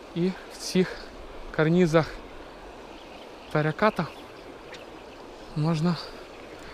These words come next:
о, там біля травички стоїть. Зараз ми, зараз ми піймаємо. О, є, є, є, друзі! Є головник, є головник,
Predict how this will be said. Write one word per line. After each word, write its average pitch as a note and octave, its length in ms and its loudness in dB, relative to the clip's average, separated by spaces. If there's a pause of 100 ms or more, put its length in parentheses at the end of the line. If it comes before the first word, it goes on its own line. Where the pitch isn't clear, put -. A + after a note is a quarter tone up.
(200)
о, D#3 100 8 (2000)
там D#3+ 220 2 (340)
біля E3 240 10
травички E3 500 8
стоїть. D3 280 4
Зараз D#3+ 240 6
ми, D#3+ 160 6 (440)
зараз D#3 260 8
ми D#3+ 100 8
піймаємо. C3+ 440 6 (3000)
О, F3 100 10 (580)
є, E3 140 6
є, D#3 140 8
є, F3+ 180 12
друзі! D#3+ 320 6 (1500)
Є F3 200 12
головник, F3 640 12
є F3 160 10
головник, F#3 500 6